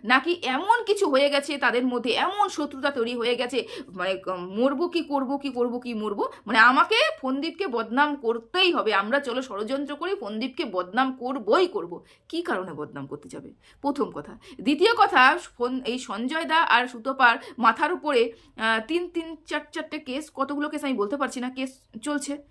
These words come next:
চলছে তো? তাহলে অতগুলো কেস চললে, উম, কোনো মানুষ বিনা কারণে আরও একটা কেসের, কেস খাবে, এরকম কাজ করবে?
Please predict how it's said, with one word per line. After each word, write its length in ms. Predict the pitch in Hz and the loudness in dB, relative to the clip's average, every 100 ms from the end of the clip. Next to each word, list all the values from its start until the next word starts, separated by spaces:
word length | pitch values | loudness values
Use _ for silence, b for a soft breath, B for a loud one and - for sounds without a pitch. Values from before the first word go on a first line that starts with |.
| _ - | _ -8
চলছে 280 | 320 311 294 | -6 -4 -4
তো? 200 | 339 196 B 294 | -4 -6 B 6
তাহলে 340 | 262 349 392 | 8 8 4
অতগুলো 760 | 403 262 277 415 453 392 269 285 277 | 4 2 2 0 2 6 8 6 2
কেস 300 | 285 320 - | -6 -6 -4
চললে, 500 | 349 339 262 214 214 B - | 0 2 4 4 0 B -6
উম, 200 | 247 226 | -4 -4
কোনো 480 | - 277 381 440 359 | -8 -2 4 4 8
মানুষ 460 | 294 294 233 - 202 | 8 8 0 -4 -10
বিনা 340 | 285 359 466 453 | -4 4 8 8
কারণে 420 | 302 262 240 233 | 6 2 0 0
আরও 200 | 262 320 | 2 4
একটা 280 | 440 466 427 | 4 2 -2
কেসের, 480 | 440 294 294 269 262 B B _ | -2 -2 0 0 0 B B _
কেস 220 | 311 320 - | -4 -4 2
খাবে, 260 | 285 233 | 2 2
এরকম 380 | - 233 269 302 | 0 0 0 -4
কাজ 220 | 254 254 | -4 -4
করবে? 360 | - 294 202 | -4 -4 -4